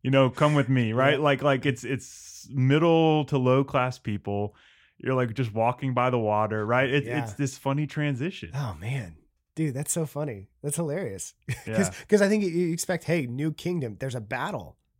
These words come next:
Speaker 1: Right.
Speaker 2: coming. And <laughs> somebody, somebody, he's walking on the beach.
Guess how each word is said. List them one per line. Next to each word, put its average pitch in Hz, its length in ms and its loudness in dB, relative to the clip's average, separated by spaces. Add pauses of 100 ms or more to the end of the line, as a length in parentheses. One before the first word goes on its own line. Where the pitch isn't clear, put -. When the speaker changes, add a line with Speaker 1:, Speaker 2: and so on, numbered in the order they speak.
(140)
Speaker 1:
Right. 147 240 0
Speaker 2:
coming. 98 160 -14 (340)
And 127 440 -8 (200)
<laughs> 330 140 -2
somebody, 269 400 -4
somebody, 190 400 -4
he's 147 180 -6
walking 175 300 -4
on 180 100 -2
the 175 60 -6
beach. 160 380 -8